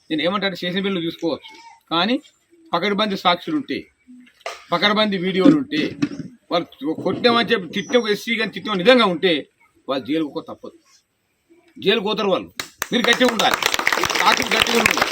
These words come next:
మీరు గట్టిగా ఉండాలి. వాళ్ళు తప్పకుండా జైలు పోతారు. తప్పు చేసామని జైలు పోతారు. నేను తప్పు చేయకపోతే మరి అనే అసలు జైలు పంపుడు. నేను ఎస్సీ ఎస్టీ కమిషనర్ నేను మీ ఊరిని అయినా కానీ తప్పు చేయను జైలు పంపమని చెప్పా, తప్పు చేయమని కేసు పెట్టమని చెప్పా. రాజ్యాంగబద్ధమైన పదవులు ఉన్నా, నాకు కూడా గౌరవ ఎథిక్స్ ఉన్నాయి.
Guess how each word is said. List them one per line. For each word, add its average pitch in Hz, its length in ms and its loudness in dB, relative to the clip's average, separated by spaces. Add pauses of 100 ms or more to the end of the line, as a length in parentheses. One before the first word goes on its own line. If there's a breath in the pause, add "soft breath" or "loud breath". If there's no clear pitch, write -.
(180)
మీరు - 160 0
గట్టిగా - 280 0
ఉండాలి. - 120 2
వాళ్ళు 214 180 0
తప్పకుండా 254 240 2
జైలు 247 180 4
పోతారు. - 220 -8 (480)
తప్పు 190 140 0
చేసామని 277 260 6
జైలు 254 160 8
పోతారు. 185 280 2 (380)
నేను 180 180 0
తప్పు 190 100 0
చేయకపోతే 262 360 8 (340)
మరి 160 80 2
అనే 208 140 4
అసలు 240 380 4
జైలు 226 220 -2
పంపుడు. 233 300 -2 (300)
నేను 233 200 0
ఎస్సీ 196 240 0
ఎస్టీ - 200 -2
కమిషనర్ 233 320 -4
నేను 214 140 -4
మీ 208 100 -2
ఊరిని 233 220 0
అయినా 233 160 0
కానీ 247 180 0 (440 soft breath)
తప్పు 196 180 0
చేయను 254 260 8
జైలు 233 200 4
పంపమని 208 340 -2
చెప్పా, - 200 -4 (140)
తప్పు - 440 2
చేయమని 262 240 8
కేసు 226 200 0
పెట్టమని 214 300 -2
చెప్పా. - 260 -6 (340)
రాజ్యాంగబద్ధమైన 220 560 0
పదవులు 185 260 2
ఉన్నా, 143 180 0 (200)
నాకు 147 120 -2
కూడా 202 120 -2
గౌరవ 175 340 4
ఎథిక్స్ - 260 -8
ఉన్నాయి. 302 200 0